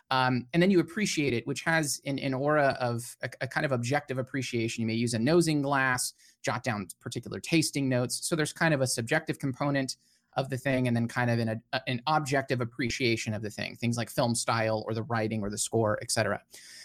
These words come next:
So that's how we kind of approach horror films here. So Session Nine. Session Nine presents us with, uh, an asbestos abatement crew that has won the bid for an abandoned insane asylum.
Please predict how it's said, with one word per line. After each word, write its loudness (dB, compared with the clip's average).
So 2
that's 2
how 2
we 6
kind 4
of 0
approach 0
horror 2
films -2
here. -2
So 4
Session 4
Nine. 4
Session 0
Nine 4
presents 2
us 2
with, 2
uh, 4
an 0
asbestos -2
abatement -4
crew -10
that 0
has -2
won 2
the 4
bid 4
for -2
an 0
abandoned -2
insane -2
asylum. -4